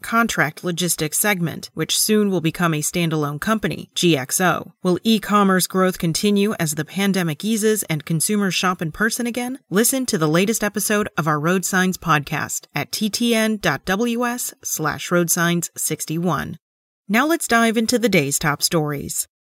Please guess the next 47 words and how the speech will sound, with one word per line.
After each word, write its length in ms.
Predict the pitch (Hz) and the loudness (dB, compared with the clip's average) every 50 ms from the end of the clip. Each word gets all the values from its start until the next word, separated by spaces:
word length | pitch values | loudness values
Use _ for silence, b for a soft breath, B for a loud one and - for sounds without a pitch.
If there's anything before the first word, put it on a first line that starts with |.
| _ _ _ _ _ | _ _ _ _ _
President 460 | - - 226 214 180 196 185 175 170 160 | 0 2 2 4 4 4 4 4 4 4
Joe 180 | 202 202 196 | 4 4 4
Biden 460 | 175 190 185 180 185 190 214 240 233 - | 4 4 4 4 4 4 4 2 0 2
and 120 | 175 165 | 2 0
a 40 | 165 | 0
group 280 | 143 - 190 196 175 175 | 2 2 2 2 2 0
of 100 | 156 160 | -4 0
bipartisan 720 | 160 156 151 147 - - 180 175 165 156 - 165 160 160 | 0 0 0 0 0 0 0 2 2 0 0 0 0 0
lawmakers 560 | 165 180 190 196 190 190 190 180 185 190 175 175 | 2 2 2 4 4 2 2 2 0 0 0 0
announced 440 | 160 156 156 156 151 151 - - | 0 0 0 -2 -2 -4 -4 -4
yesterday 560 | 175 190 185 175 - - 185 180 175 175 175 160 | -2 0 0 0 0 -2 -2 -2 0 0 0 2
that 180 | 160 147 - | 0 -2 -2
they 160 | - 147 143 | -2 -4 -4
had 300 | 147 147 - 170 160 147 | -4 -2 0 0 -2 -2
come 240 | - - 208 240 254 247 | -4 -4 -2 -2 -2 -2
to 160 | - - 254 | -4 -2 -2
an 80 | 220 | -2
agreement 580 | 202 165 - 170 180 196 208 190 135 - - - | -2 -2 0 0 2 4 4 2 0 -2 -6 -8
on 120 | 143 147 | -6 -6
an 100 | 147 143 - | -6 -6 -2
infrastructure 600 | - 202 202 - 175 - - 156 139 - - 147 | -2 -2 0 0 -2 -2 0 -2 -2 -4 -6 -8
proposal. 640 | - 151 - - - 190 190 185 170 143 123 - - | -8 -8 -6 -2 2 2 2 2 2 0 -2 -4 -4
The 100 | - 190 | -2 2
deal 240 | 170 202 196 196 185 | 4 4 4 4 4
includes 440 | 175 170 - 214 202 196 202 - - | 2 2 2 4 4 4 4 2 0
some 120 | 196 165 | 0 0
five 280 | - - 196 190 185 165 | 0 2 2 2 4 4
hundred 280 | 190 196 190 180 156 | 2 2 2 2 0
and 140 | 151 156 - | 0 -4 -4
fifty-nine 600 | - 226 - - 196 180 175 175 175 175 202 220 | -4 -6 -2 0 0 2 4 4 4 4 2 2
billion 360 | 202 185 165 160 151 151 151 | 2 2 2 2 2 0 0
dollars 480 | 143 175 180 185 185 185 190 190 180 180 | 2 2 2 2 2 2 2 2 2 0
in 140 | 151 156 170 | 0 2 2
new 160 | 208 226 220 | 2 2 0
spending, 580 | - - - 196 202 196 170 139 - - - | 0 0 0 2 2 2 2 0 -2 -4 -10
with 180 | - 151 - - | -12 -12 -6 -2
more 200 | 180 190 196 196 | 0 2 2 2
than 160 | 175 175 156 | 2 0 -2
three 260 | - - 214 247 285 | -2 -2 0 0 0
hundred 300 | 277 240 196 165 156 139 | 0 0 0 0 0 0
billion 320 | - 160 156 147 147 151 147 | 0 0 0 2 0 -2 -2
dollars 420 | 151 147 143 143 151 170 214 196 | -2 -2 -2 0 0 -2 -2 -2
of 120 | 202 156 147 | -2 -2 -2
that 200 | 156 151 151 156 | -2 -2 -2 -2
devoted 400 | 160 147 170 196 214 202 220 - | -2 -2 0 0 0 0 -2 -4
to 100 | - 214 | -6 -6
transportation. 1000 | - - 156 139 143 - - 156 - - 190 196 185 - - 165 - - - | -4 -4 -4 -4 -4 -6 -8 -6 -4 -2 -2 0 0 0 -2 -4 -8 -12 -14